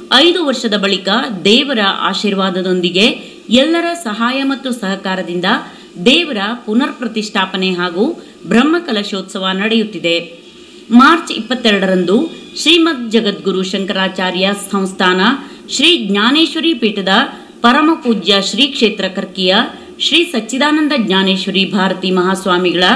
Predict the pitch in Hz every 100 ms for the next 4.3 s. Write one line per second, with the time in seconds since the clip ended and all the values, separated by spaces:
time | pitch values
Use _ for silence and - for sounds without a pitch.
0 | - - - - 214 277 311 330 311 233
1 | 196 208 196 185 196 294 - - - 180
2 | 285 320 339 - 226 190 185 185 220 294
3 | 247 220 202 190 196 185 190 185 170 165
4 | 165 214